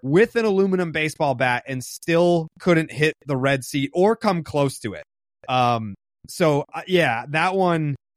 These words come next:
there's no way that that happened. One of the guys that my dad plays poker with, he is obsessed with Ted Williams. So, like, they, they have, like, a little poker game, and, uh, like, you know, they have, like, the dealer's choice or whatever. So, like, they all, like, pick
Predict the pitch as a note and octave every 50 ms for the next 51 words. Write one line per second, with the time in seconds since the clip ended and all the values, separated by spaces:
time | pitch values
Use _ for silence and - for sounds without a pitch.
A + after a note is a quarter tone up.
0 | - - D#3 D#3 D3 C#3 D3 D3 D#3 D#3+ D#3+ D#3+ D3+ D3+ D3 C#3+ C#3 C3+ B2+ A#2+
1 | A#2 A2+ G#2+ - - C3+ B2 A#2 - C3 A#2+ A#2 G#2+ G#2+ A#2 A2+ A2+ A#2 - D3
2 | D3+ D#3 D#3 - - _ _ _ - C3+ D3 E3 F#3 F#3+ F#3+ D#3 C#3+ C#3+ C#3+ C#3+
3 | D3+ D#3 C#3+ - C3+ B2 B2 B2 A#2+ G#2 F#2+ A#2 A#2+ B2 B2 B2 - - - B2
4 | A2+ G#2+ - - - - B2+ C3 B2 - A#2+ G#2+ F#2 F2+ D2+ - - - _ _
5 | _ _ _ _ _ - - D3 D3 C#3+ B2+ A2+ A#2+ G2+ - - - - D#3 D3
6 | C#3+ - - D3+ C#3 - - C3+ B2+ A#2+ A#2 A#2 A2 G#2+ F#2+ D#2+ D2+ D#2 - -
7 | B2+ B2 B2+ A#2+ A2+ C3+ C#3+ D3 C#3+ D3 C#3+ C#3 _ _ _ _ _ - D#3 E3+
8 | E3+ F3 E3+ D#3 D#3+ D3+ D3+ D3+ D3+ D3+ D3+ C#3 - D3 C#3+ C#3+ C#3 D3 C3+ C3
9 | C3+ C3+ C3+ C3+ C3 C3 C3 C3+ - B2 B2 A#2+ A#2+ A#2 A#2 A#2 A#2 A2 - -
10 | _ _ _ _ - A#2 A#2 A2+ A2+ - - F2+ - - D3+ C#3 B2 C3 - E3
11 | C#3+ C3 B2 A#2+ B2+ B2+ C3+ C3+ C3+ C3 C3 A#2 C3 B2 A2+ C3 C#3 C#3+ C#3 C#3
12 | C3+ B2 - - - - C3+ C3 C3+ C3+ C3 - - C3 B2 B2+ B2+ B2+ B2 B2
13 | A#2+ - C3 A#2+ A2+ G#2 B2+ C3 B2+ B2+ B2+ B2+ B2+ B2 - - C#3+ C#3